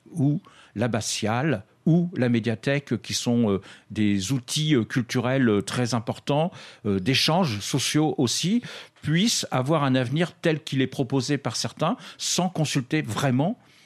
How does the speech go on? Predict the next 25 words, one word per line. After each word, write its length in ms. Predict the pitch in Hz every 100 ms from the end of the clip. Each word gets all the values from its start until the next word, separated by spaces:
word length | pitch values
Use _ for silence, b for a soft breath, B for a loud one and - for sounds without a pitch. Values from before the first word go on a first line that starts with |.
| B -
euh, 240 | 107 104
les 140 | 113 131
Bernéens, 560 | 113 120 113 127 196 - B
alors 280 | 107 117 -
que, 100 | -
euh, 400 | 120 123 104 98
déjà, 520 | 104 104 117 131 143
euh, 280 | 117 98 95
des, 580 | 90 98 95 95 92 - B B B
des, 340 | - 69 101 -
des 160 | 101
choses 320 | - 143 127
sont 200 | 110 -
engagées 520 | 120 117 120 113 147 139
à 80 |
ce 100 | 120
niveau-là. 320 | 131 139 180 196 B B B
Moi, 100 | 113
je 120 | -
pense 240 | 143 -
qu'il 240 | - 117 107
faut, 400 | - 147 156 123
euh, 40 |
consulter, 600 | 110 120 123 113 147 151
euh, 500 | 123 104 101 98 101